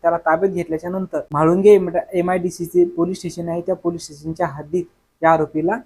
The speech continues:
दाखल केले. प्राची ही मूळची राहणार उरण,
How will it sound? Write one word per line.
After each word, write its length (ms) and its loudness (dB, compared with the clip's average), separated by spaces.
दाखल 360 -8
केले. 280 -6
प्राची 360 4
ही 240 2
मूळची 500 -2
राहणार 320 2
उरण, 280 4